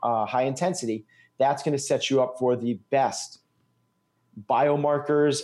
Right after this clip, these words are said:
and all around fitness. So we can use all these as a correlate to a long productive life. And you can use, take your pick, body fat, cholesterol, you know,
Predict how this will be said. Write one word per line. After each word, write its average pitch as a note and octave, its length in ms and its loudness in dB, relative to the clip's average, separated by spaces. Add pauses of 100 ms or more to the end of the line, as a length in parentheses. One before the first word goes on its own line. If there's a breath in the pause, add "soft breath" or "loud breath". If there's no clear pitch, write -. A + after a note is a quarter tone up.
and B2+ 320 0 (120)
all C3+ 360 2
around A#2+ 420 0
fitness. - 560 -8
So B2+ 220 0
we C#3 120 2
can C3+ 180 -2
use E3+ 340 2
all C#3+ 240 2
these C3+ 180 0
as B2 140 -4
a G#2+ 60 -6
correlate C#3 600 0 (340 loud breath)
to C#3 200 2
a C3 120 4
long B2 380 0
productive A#2 400 -4
life. A#2 320 0 (320 soft breath)
And D#3+ 100 0
you G3+ 80 2
can G3+ 140 -2
use, D3+ 460 2 (640)
take C#3 220 -2
your C3 80 -2
pick, - 340 -2 (380)
body C3 240 2
fat, C3+ 420 2
cholesterol, B2+ 1040 2 (500)
you B2 100 -4
know, A2+ 280 0